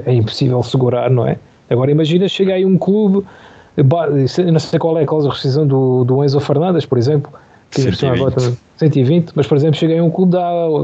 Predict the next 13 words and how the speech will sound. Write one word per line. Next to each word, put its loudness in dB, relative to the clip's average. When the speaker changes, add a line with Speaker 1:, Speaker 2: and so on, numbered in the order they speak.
Speaker 1:
setenta 0
ou 0
oitenta 2
milhões 2
pelo, 0
pelo 0
Enzo. 0
Pá, -4
o 2
Benfica 2
não 4
tem 2
hipótese -2